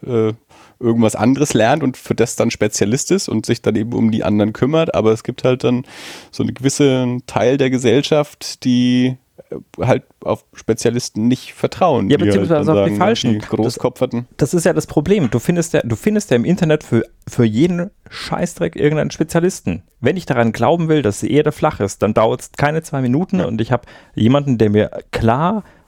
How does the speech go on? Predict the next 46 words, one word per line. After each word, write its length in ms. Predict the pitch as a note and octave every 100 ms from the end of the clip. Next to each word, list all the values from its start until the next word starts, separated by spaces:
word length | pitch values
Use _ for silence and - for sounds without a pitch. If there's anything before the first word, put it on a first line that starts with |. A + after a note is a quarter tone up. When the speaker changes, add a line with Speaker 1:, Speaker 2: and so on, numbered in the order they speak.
| -
Speaker 2:
und, 260 | A#2+ A#2
und 240 | - A#2 -
ausführlich 880 | C3 F3 - - F3 F3 F3+ - -
anhand 360 | A#2+ C3 D3
von 260 | - B2+ A2
Beweisen 540 | G2+ F2+ A2 E3 F3
erklärt, 380 | - - B2+ C3+
warum 320 | A2 G2+ A#2+ D3
die 160 | C#3+
Erde 180 | C3 C3+
flach 280 | - D#3 -
ist. 260 | - - _ _ _ _ _ _ _ _ _ _ _ _
Das 140 | - -
dauert 240 | A#2+ C#3+
ja 80 | A#2
keine 280 | - B2+ C#3
zwei 160 | D#3
Minuten, 300 | F3+ A#3 C#3
bis 100 | F#2+
ich 80 | F2
das 160 | G2 G2
habe. 160 | F2
Und 60 | A2+
natürlich 340 | G3 A#3 A#3
finde 180 | - F#3
ich 80 | E3
auch 100 | B2+
irgendwelche 340 | B2 C#3 -
Spinner, 360 | G#2+ - C#3 F3+
die 100 | F3
mir 140 | E3+
sagen, 340 | E3 - D#3+ F#3+ - - - - -
dass, 300 | B2+ - -
äh, 360 | B2 A#2+ F#2+
dass, 320 | - C3 - _ -
dass, 260 | C3 B2 -
äh, 280 | A#2 A#2 A#2+
wenn 120 | C3
ich 120 | A#2+
mich 120 | C3+
mit 160 | C3 -
BioNTech 460 | G#2+ G#2 A#2 D#3
impfen 260 | - D#3 E3
lasse, 260 | D3+ D#3 F3
dass 200 | B2+
ich, 80 | C3